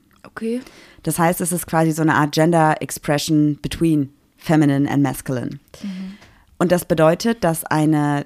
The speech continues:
Speaker 2: Chapstick-Lesbian zum Beispiel mal Make-up trägt, mal kein Make-up trägt, sportlich ist, meistens aber eher lässige Klamotten trägt.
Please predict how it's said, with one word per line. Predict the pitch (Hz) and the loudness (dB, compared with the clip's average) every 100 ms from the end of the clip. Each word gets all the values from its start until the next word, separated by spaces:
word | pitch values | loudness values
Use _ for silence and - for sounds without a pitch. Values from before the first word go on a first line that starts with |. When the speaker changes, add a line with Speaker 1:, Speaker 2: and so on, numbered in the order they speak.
| - | -8
Speaker 2:
Chapstick-Lesbian | - 196 - 147 147 139 - 147 147 156 165 - | -4 -4 -2 -4 -2 -4 -2 -4 0 0 -2 -4
zum | 170 | -4
Beispiel | 151 131 135 - 143 135 131 - _ _ _ _ _ _ _ _ _ | 0 -2 -2 -6 -4 -4 -6 -12 _ _ _ _ _ _ _ _ _
mal | - 139 139 135 131 | -4 0 2 0 0
Make-up | 127 135 165 - | -2 -2 -6 -4
trägt, | 165 160 - | -2 -2 -2
mal | 143 139 | -4 -2
kein | 160 160 | 0 2
Make-up | 160 151 - - | 2 -2 -8 -10
trägt, | - 151 151 - - _ _ _ | -4 -2 -4 -8 -18 _ _ _
sportlich | - 180 185 - 165 - | -6 0 0 0 -6 -2
ist, | 156 151 - - - | -2 -2 -6 -20 -6
meistens | 151 151 - 156 | -2 -2 -4 -4
aber | 147 - | -4 -2
eher | 151 147 | 0 2
lässige | 160 - 190 185 | 0 0 -2 -2
Klamotten | 185 175 180 180 | -2 0 0 -2
trägt. | - 196 220 - | -2 -2 -2 -10